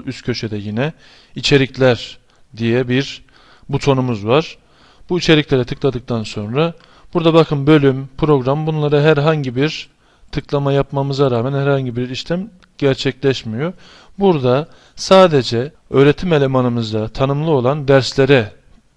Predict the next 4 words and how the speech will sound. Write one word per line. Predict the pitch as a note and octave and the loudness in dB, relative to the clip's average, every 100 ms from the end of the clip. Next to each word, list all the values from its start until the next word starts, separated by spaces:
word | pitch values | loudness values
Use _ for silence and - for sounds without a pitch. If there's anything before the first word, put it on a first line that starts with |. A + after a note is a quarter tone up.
| _ | _
seçebiliyoruz, | - B2+ A#2 A#2+ G#2+ G#2 C3 - | -6 -6 -4 -4 -4 -6 -6 -8
tıklayabiliyoruz. | - A#2 A#2 A2 G2+ A2 D#3 - _ | -10 -8 -6 -6 -6 -8 -8 -12 _
Şu | - - C#3+ | -10 -2 0
an | C#3 | 0